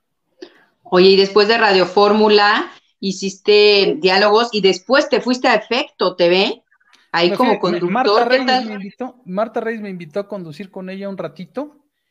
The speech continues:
Speaker 1: Ujú.
Speaker 2: Y después, este, se terminó su proyecto, ya, pues, salimos, este, y ¿qué fue eso? Dieciocho, no me acuerdo. <laughs> Creo que sí fue dieciocho.
Speaker 1: Dieciocho.
Speaker 2: Se terminó después,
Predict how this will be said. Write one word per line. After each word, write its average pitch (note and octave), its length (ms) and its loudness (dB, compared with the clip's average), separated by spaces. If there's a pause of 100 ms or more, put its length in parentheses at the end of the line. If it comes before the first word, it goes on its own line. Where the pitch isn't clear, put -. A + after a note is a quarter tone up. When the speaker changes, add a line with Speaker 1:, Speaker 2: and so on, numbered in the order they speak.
Speaker 1:
Ujú. F3+ 200 -10
Speaker 2:
Y F3+ 120 -8
después, G3+ 680 -10 (280)
este, C#3 580 -12
se C#3+ 100 -12
terminó C#3 360 -16
su C#3+ 140 -18
proyecto, D3+ 440 -16
ya, A#2 340 -18
pues, A2 180 -20
salimos, A3 540 -12
este, A#2+ 480 -18 (1160)
y G#3 760 -10 (280)
¿qué A3 80 -8
fue G#3+ 260 -6
eso? G3+ 320 -8
Dieciocho, B2 1900 -18
no A#3 100 -16
me C#3 80 -16
acuerdo. - 340 -12
<laughs> - 400 -12
Creo F#3 140 -10
que F3 80 -6
sí D3 120 -12
fue D3+ 160 -8
dieciocho. F#3 580 -10
Speaker 1:
Dieciocho. - 480 -10 (480)
Speaker 2:
Se - 200 -14
terminó G3 760 -8
después, A3 560 -8